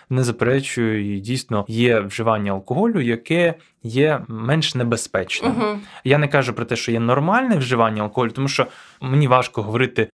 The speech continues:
Speaker 1: слово «нормальне» поряд з алкоголем, тому
Speaker 2: Так,
Speaker 1: що,
Speaker 2: так.
Speaker 1: ну, в принципі, алкоголь не є обов'язковим атрибутом життя людини. І це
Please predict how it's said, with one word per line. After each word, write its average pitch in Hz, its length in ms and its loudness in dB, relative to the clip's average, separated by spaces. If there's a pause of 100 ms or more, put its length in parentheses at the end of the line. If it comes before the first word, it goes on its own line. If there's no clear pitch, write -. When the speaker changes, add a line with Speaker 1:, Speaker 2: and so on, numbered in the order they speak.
Speaker 1:
слово 120 260 2
«нормальне» 131 520 2
поряд 127 240 0
з 117 60 -2
алкоголем, 175 440 0
тому - 140 2
Speaker 2:
Так, - 80 0
Speaker 1:
що, 160 100 0
Speaker 2:
так. 156 100 6
Speaker 1:
ну, 143 60 2
в 135 60 -6
принципі, 196 360 0
алкоголь 147 320 2
не 151 160 4
є 170 160 4
обов'язковим 131 680 2
атрибутом 131 840 0
життя 123 320 -2
людини. 107 520 -8 (300)
І 120 240 2
це 170 380 2